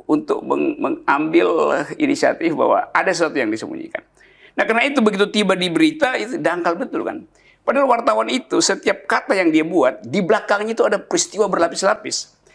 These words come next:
Setiap paragraf yang dia tulis itu di belakangnya ada, ada ruang tersembunyi tentang korupsi, penyalahgunaan kekuasaan, yang mesti diolah. Nah, kalau kemampuan wartawan itu cuma humas,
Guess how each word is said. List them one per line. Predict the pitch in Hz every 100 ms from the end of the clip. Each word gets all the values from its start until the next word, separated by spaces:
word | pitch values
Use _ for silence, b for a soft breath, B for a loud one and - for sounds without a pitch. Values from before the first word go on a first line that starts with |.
| b
Setiap | 170 170 214
paragraf | 208 190 175 185 175
yang | 180
dia | 180 175
tulis | 202 226 -
itu | 196 - 240
di | 190
belakangnya | 185 175 175 170 202 190
ada, | 180 170 165 -
ada | 160 156 - 151
ruang | 175 190 185 165
tersembunyi | 175 - 143 151 170 180 175
tentang | 160 160 160 147
korupsi, | - - - - 339 -
penyalahgunaan | - 123 131 127 127 127 123
kekuasaan, | - - 120 185 185 - b b b
yang | 196 196
mesti | 196 240
diolah. | 202 - - 147 - - - - _ _ _ _ -
Nah, | 110
kalau | 131 143
kemampuan | 151 165 151 143
wartawan | 127 131 139 143
itu | 135
cuma | 139 131
humas, | - 196 120 95 - -